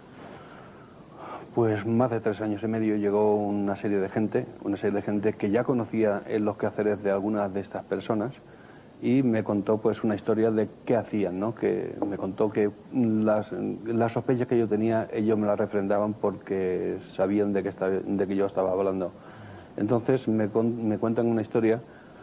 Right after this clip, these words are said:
la cual, sinceramente, tengo que decir que me pareció de otro planeta, ¿no? Me pareció algo que no puede ocurrir a nuestro alrededor.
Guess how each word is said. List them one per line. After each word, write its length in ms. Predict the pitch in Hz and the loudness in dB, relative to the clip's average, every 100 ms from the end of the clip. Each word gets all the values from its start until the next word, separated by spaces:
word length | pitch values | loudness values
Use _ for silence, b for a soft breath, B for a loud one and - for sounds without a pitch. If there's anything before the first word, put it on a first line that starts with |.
| B | B
la 120 | 110 104 | 0 0
cual, 200 | 113 110 | 0 0
sinceramente, 680 | - 101 104 98 104 92 104 | 0 0 0 0 0 -2 0
tengo 200 | 101 101 | 0 2
que 100 | 101 | 2
decir 440 | 101 95 101 104 104 | 0 0 0 0 -2
que 360 | 101 95 95 | 0 0 0
me 200 | 95 98 | 0 -2
pareció 520 | 95 98 98 95 107 101 | 0 0 -2 -2 0 0
de 80 | |
otro 180 | 98 98 | 0 0
planeta, 460 | 92 95 107 90 95 | 0 -2 -2 -6 -8
¿no? 180 | 104 120 | -8 -8
Me 80 | 104 | -8
pareció 380 | 95 92 95 95 | -6 -6 -2 0
algo 460 | 95 98 101 95 - - - - - - - - | 2 2 0 -2 -10 -18 -20 -20 -20 -20 -20 -2
que 80 | 113 | 2
no 140 | 127 | 2
puede 180 | 123 123 | 4 2
ocurrir 360 | 110 110 117 107 | 2 2 2 2
a 60 | |
nuestro 260 | 104 104 98 | 0 -2 -2
alrededor. 500 | 92 95 95 104 | 0 0 2 0